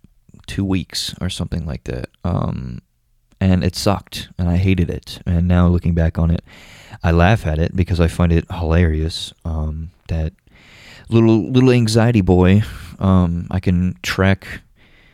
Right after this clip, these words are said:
where it all stemmed earlier than I thought I could, um, 'cause, I mean, I've had my bouts of panic attacks, not being able to breathe in class, having to step outside to get a breath of fresh air, um,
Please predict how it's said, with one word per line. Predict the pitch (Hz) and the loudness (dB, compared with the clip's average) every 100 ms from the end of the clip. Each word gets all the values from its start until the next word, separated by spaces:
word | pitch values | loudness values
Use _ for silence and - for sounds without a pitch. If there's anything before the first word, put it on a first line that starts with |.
| _ - | _ -12
where | 92 90 | -4 -2
it | 87 | 0
all | 90 87 | 0 0
stemmed | - - 92 82 80 - - | -4 0 2 2 -2 -6 -4
earlier | 92 90 87 87 | 0 2 2 2
than | 85 82 | 0 -2
I | |
thought | 80 - 82 | -2 -4 -4
I | 78 | -4
could, | - 85 82 92 - | -6 -8 -8 -10 -8
um, | 82 78 80 90 | -6 -6 -8 -10
'cause, | - 85 - - - - - - | -8 -6 -8 -18 -20 -20 -20 -10
I | |
mean, | 92 85 | -2 -2
I've | 82 | -2
had | 85 | -4
my | 85 | -4
bouts | 80 80 78 - | -2 -2 -4 -6
of | 80 82 - - - - - - - - | -6 -8 -18 -20 -20 -20 -20 -20 -10 0
panic | 113 208 | 2 2
attacks, | - - 104 95 - - | 0 -2 0 0 0 0
not | 101 | 0
being | 101 95 | 2 2
able | 87 | 2
to | 90 | 2
breathe | 120 139 147 147 143 139 | 2 4 2 2 0 0
in | 87 98 | 0 -2
class, | - 113 117 117 117 | 0 2 4 4 2
having | - 92 | 0 0
to | 87 | 0
step | - 92 87 | 0 -2 0
outside | 82 - 90 87 85 82 | -2 -2 0 2 2 0
to | - | -4
get | 85 | -4
a | 80 | -2
breath | 87 82 - - | -2 -2 -8 -6
of | 95 85 - - | -2 -2 -6 -14
fresh | - 90 - - | -6 -6 -6 -4
air, | 107 104 104 104 113 _ _ _ _ _ _ - | -2 0 -2 -2 -6 _ _ _ _ _ _ -10
um, | 85 82 82 | -6 -6 -8